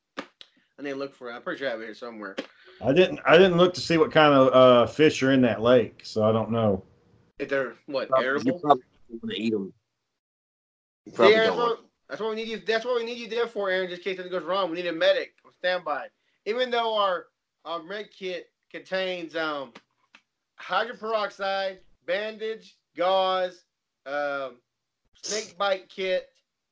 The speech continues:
Speaker 1: and, um, yeah,
Speaker 3: I
Speaker 1: snake
Speaker 3: don't
Speaker 1: bite
Speaker 3: even,
Speaker 1: kit. You ever
Speaker 3: I don't
Speaker 1: know?
Speaker 3: even have, I don't even have that. My, my, my trauma kit is for trauma, not for sick call. Like, what you're talking about is sick call. Sick call is when, "Oh, I got a gastrointestinal problem."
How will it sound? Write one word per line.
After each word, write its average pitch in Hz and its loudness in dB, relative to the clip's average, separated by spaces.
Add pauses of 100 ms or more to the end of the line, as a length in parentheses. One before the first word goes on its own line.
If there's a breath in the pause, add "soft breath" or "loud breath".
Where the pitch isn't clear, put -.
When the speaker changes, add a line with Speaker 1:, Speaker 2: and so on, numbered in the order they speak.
(120)
Speaker 1:
and, 170 -10
um, 143 -6 (140)
yeah, 180 2
Speaker 3:
I - -6
Speaker 1:
snake 156 2
Speaker 3:
don't 185 12
Speaker 1:
bite 139 8
Speaker 3:
even, 170 -14
Speaker 1:
kit. 160 -10 (420)
You 139 -10
ever 170 2
Speaker 3:
I - 8
don't 208 10
Speaker 1:
know? 196 12
Speaker 3:
even 160 6
have, 147 6 (800)
I - -6
don't 185 8
even 185 8
have 160 6
that. 165 4 (380)
My, 160 4
my, 180 4 (340)
my 175 2
trauma 202 2
kit 196 0
is - -14
for 139 -4
trauma, 117 -2
not 131 -2
for 147 -4
sick - -6
call. 90 -4
Like, 104 -10
what 147 0
you're 170 -2
talking 156 4
about 131 2
is 104 -6
sick - -2
call. 98 -2
Sick 180 0
call 151 8
is 120 0
when, 131 2
"Oh, 123 6
I 123 4
got 120 0
a 113 2
gastrointestinal 120 -2
problem." 98 -2